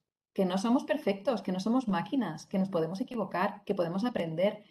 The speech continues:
y que no porque hayamos estudiado en la universidad o estemos muy interesados en ciertos temas, eh, teóricos de metodología, etcétera, etcétera, signifique que lo vayamos a hacer todo bien a la primera. No, no lo vamos a hacer bien,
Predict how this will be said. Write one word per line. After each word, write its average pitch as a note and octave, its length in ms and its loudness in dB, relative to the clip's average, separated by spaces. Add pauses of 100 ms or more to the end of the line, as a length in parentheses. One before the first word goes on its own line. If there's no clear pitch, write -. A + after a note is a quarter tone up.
(140)
y F#3+ 100 2
que F#3 80 0
no A3+ 140 4
porque G3+ 260 2
hayamos G#3+ 320 4
estudiado B3 400 0
en A#3+ 60 2
la A#3 80 2
universidad A3+ 720 2 (280)
o F3 340 6
estemos G#3+ 420 0
muy A#3 140 4
interesados G#3+ 600 0
en F3 120 -2
ciertos G3 380 -4
temas, E3 600 -2
eh, E3+ 260 -8
teóricos G3 540 4
de E3 80 -6
metodología, E3 680 -4
etcétera, F#3 380 0
etcétera, A3 460 0 (180)
signifique F#3+ 560 0
que D#4+ 100 0
lo C#4+ 80 2
vayamos F#3+ 340 2
a F#3+ 40 -6
hacer F3+ 220 -2
todo E3+ 180 2
bien D#3+ 200 0
a D3+ 40 -6
la D3+ 120 -4
primera. E3 560 -2 (180)
No, G3 440 4
no E3+ 120 -2
lo F3 80 4
vamos B3+ 180 6
a C#4+ 40 0
hacer E3+ 220 2
bien, G3 420 4